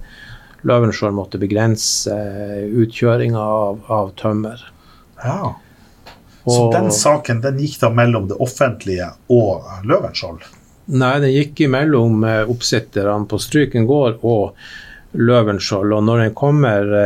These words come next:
Speaker 1: eh, for Høyesterett, så tar, eh, Høyesterett og, eh, og, og sier at, eh, folkehelsehensynet i en sånn ren tingsrettslig tvist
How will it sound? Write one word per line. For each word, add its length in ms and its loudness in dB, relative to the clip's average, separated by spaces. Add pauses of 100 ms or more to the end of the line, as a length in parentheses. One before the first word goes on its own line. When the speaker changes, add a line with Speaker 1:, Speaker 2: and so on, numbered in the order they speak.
(120)
Speaker 1:
eh, 60 0
for 220 0
Høyesterett, 680 0
så 360 -2
tar, 420 0
eh, 720 0 (540)
Høyesterett 840 0
og, 420 0
eh, 180 -2 (2250)
og, 260 2
og 380 2
sier 480 2
at, 380 -2
eh, 720 -4
folkehelsehensynet 1600 0
i 320 2
en 340 -4
sånn 280 -4
ren 280 2
tingsrettslig 880 -2
tvist 440 -4